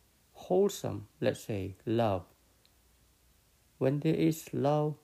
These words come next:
you have to understand, when there is love, there is hate. Okay? That's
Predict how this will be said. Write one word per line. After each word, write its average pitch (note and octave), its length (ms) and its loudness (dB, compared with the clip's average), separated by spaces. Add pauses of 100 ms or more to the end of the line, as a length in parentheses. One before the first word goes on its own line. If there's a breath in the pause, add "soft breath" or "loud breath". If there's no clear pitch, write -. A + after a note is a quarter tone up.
(260)
you A#2 220 -2
have B2 420 -4
to G#2 300 -2 (100)
understand, G2+ 920 -2 (680 soft breath)
when G#2 240 0
there A2+ 200 0
is - 380 -2
love, C3+ 400 0 (960)
there A2 200 -2
is G2+ 340 -6
hate. G2+ 300 -2 (2000)
Okay? A#2 400 -6 (640)
That's B2 360 0